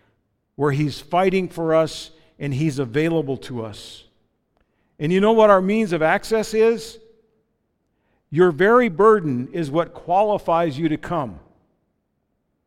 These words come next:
There's no payment required. He just says,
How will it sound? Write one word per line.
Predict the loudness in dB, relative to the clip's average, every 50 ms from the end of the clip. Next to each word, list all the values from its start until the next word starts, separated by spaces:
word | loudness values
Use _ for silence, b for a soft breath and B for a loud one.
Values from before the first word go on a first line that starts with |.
| _ _ _ _ _ -2
There's | -2 -2 0
no | 2 2 2 2
payment | 2 0 -2 -2 0 0 -2 -2 -4 -8 -8
required. | -8 -8 -8 -4 -2 -2 0 0 -2 -4 -6 -10 -16 -20 -20 _ _ _ _ _ _ _ _ _ _ _ _ _ _ _
He | -6 -2
just | -2 -2 -2 -2 0
says, | 2 2 4 2 2 -2 -6 -12